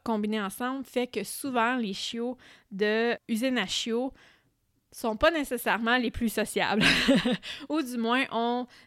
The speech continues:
des problématiques au niveau de la sociabilité et des interactions appropriées avec les autres chiens.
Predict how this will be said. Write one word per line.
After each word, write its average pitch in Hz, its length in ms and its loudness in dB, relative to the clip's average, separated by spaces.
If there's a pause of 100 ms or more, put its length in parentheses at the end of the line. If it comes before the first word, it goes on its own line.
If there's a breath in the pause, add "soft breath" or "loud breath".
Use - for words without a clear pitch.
des 214 100 -4
problématiques 220 800 0
au 226 120 0
niveau 208 200 -4
de 226 60 -2
la 190 120 0
sociabilité 202 800 -6 (360 loud breath)
et 233 340 0
des 196 320 -4
interactions 208 540 -4
appropriées 226 720 0
avec 190 180 0
les 190 160 -12
autres - 200 -10
chiens. - 140 -14